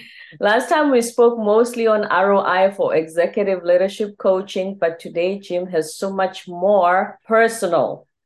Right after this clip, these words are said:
coaching in addition to corporate. And before we go any further, please help me welcome Jim to the show. Welcome back.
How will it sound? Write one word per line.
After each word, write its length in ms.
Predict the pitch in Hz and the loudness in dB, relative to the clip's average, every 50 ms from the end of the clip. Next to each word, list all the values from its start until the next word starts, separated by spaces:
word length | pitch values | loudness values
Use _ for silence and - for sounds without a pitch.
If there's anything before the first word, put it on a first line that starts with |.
| _ - | _ 0
coaching 540 | 165 156 156 156 - 151 131 123 123 - | 0 0 0 -2 -2 -4 -4 -4 -4 -4
in 160 | - 147 147 147 | -4 -2 0 0
addition 500 | 139 139 147 151 143 - - 143 139 139 | -2 -2 -4 -6 -6 -4 -6 -6 -6 -4
to 100 | - 160 | -6 -8
corporate. 640 | 156 156 - 147 139 139 139 - 85 73 - - - - - | -8 -4 -2 0 0 0 -2 -4 -4 -4 -6 -8 -14 -8 -6
And 180 | 151 156 160 | -4 -4 -4
before 320 | 160 160 160 160 - 185 196 | -4 -6 -6 -2 0 2 2
we 140 | 202 202 190 | 2 2 2
go 140 | 196 170 | 2 0
any 340 | 151 - 151 170 185 190 196 196 | 2 2 2 0 0 0 -4 -4
further, 420 | - 196 196 196 190 190 180 185 - | 0 2 2 2 4 2 0 0 -2
please 260 | 202 196 196 196 - | -4 -6 -6 -6 -4
help 220 | - 175 180 175 | -2 -2 -2 0
me 100 | 185 180 | -2 -2
welcome 540 | 175 165 160 160 165 165 - 180 170 165 160 | 0 2 2 2 2 0 0 -2 -4 -4 -4
Jim 280 | 156 - 165 165 165 160 | -4 -4 -2 -2 -2 -4
to 120 | - 170 165 | -8 -8 -2
the 160 | 165 160 160 | -2 -2 -2
show. 380 | 160 - 160 160 165 165 165 | -2 -2 0 2 2 2 2
Welcome 420 | 160 165 165 196 - - 277 302 254 | 2 2 2 2 2 2 0 2 2
back. 460 | 208 175 165 185 381 403 - - - | 2 2 2 2 0 -2 -6 -12 -20